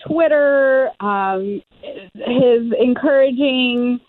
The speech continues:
uh, the legal challenges to the election to go on. But what they're going to really be doing is making a lot of logical jumps on what was really said,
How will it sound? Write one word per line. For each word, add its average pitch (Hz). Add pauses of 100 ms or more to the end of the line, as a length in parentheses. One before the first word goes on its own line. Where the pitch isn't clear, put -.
(520)
uh, 220
the 226
legal 311
challenges 277
to 294
the 262
election 254
to 285
go 247
on. 240 (100)
But 247
what 285
they're 302
going 330
to 349
really 302
be 247
doing 254
is 233
making 240
a 233
lot 254
of 247
logical 240
jumps 233
on 226
what 226
was 226
really 220 (100)
said, 254